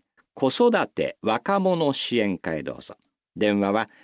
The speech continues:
五二四六の一二三二番です。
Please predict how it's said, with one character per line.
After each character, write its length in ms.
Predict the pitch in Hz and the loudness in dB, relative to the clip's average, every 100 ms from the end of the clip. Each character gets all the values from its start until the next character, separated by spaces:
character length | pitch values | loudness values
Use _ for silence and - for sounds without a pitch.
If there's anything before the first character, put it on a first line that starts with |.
| - | -8
五 340 | 87 127 185 190 | 2 4 4 4
二 380 | 175 170 127 | 2 2 4
四 260 | 98 113 120 | 4 4 4
六 260 | 120 - 101 | 2 2 0
の 220 | 151 - - | 0 -2 -8
一 320 | 98 - 190 | -4 -2 0
二 320 | 190 156 78 | 0 0 -2
三 400 | - 107 143 156 | -4 -4 -4 -2
二 160 | 143 98 | 0 -2
番 240 | 65 57 | -6 -10
で 80 | - | -10
す。 220 | - | -10